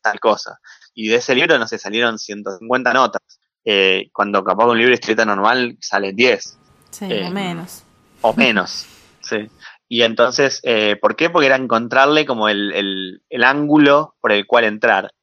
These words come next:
Speaker 1: Y después aparte te permitía que si en alguna de esas radios o diarios o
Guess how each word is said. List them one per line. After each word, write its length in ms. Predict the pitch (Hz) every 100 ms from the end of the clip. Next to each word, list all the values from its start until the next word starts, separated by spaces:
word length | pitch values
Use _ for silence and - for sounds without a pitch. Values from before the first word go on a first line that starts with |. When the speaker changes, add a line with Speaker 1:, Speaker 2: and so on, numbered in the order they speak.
| _ _ -
Speaker 1:
Y 100 | 127
después 240 | 117 135
aparte 300 | 139 143 156
te 80 | 135
permitía 600 | 127 131 127 127 151 160
que 240 | 127 110 101
si 260 | - 101
en 200 | 98 98
alguna 580 | 95 98 113 131 127 120
de 60 | 120
esas 360 | - 127 - 117
radios 580 | 127 131 123 117 117 -
o 220 | 104 101
diarios 640 | 123 123 117 107 110 104
o 340 | 110 98 92